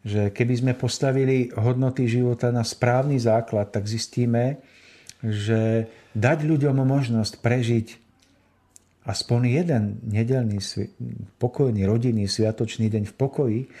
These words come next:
by malo pre spoločnosť neporovnateľne väčší význam a dopad v pozitívnom zmysle, ako, ako, mm, konzum, k-, v ktorom človek spanikári, že jednoducho, e,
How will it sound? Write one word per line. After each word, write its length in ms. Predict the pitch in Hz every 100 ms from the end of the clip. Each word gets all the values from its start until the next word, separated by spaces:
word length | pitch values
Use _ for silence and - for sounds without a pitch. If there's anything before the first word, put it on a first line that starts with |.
| - - -
by 120 | 110
malo 320 | 123 131 131 123
pre 320 | 127 127 123
spoločnosť 800 | 120 - 135 139 131 - 127 123 127
neporovnateľne 920 | 143 - 190 160 131 123 123 117 107
väčší 480 | 101 101 - 110 -
význam 600 | 107 98 98 98 104 110
a 80 | - 95 98 98 -
dopad 640 | 110 101 98 107 - 101 -
v 40 |
pozitívnom 720 | - 135 127 131 120 113 107 101
zmysle, 640 | 95 98 95 92 92 127 - - - - - - - -
ako, 560 | 110 - 120 117 113 - _ _ -
ako, 640 | 107 - 120 117 113 113 - _ _ _ _ _ 95
mm, 280 | 98 101 98 - - _ _ _ _ _ _
konzum, 640 | - 160 185 139 135 113
k-, 240 | - - -
v 160 | -
ktorom 480 | - - 139 143 135
človek 480 | - 127 147 147 123
spanikári, 1040 | - - 143 160 147 147 143 147 143 143
že 320 | 127 127 139
jednoducho, 440 | 139 139 135 123 143
e, 100 | -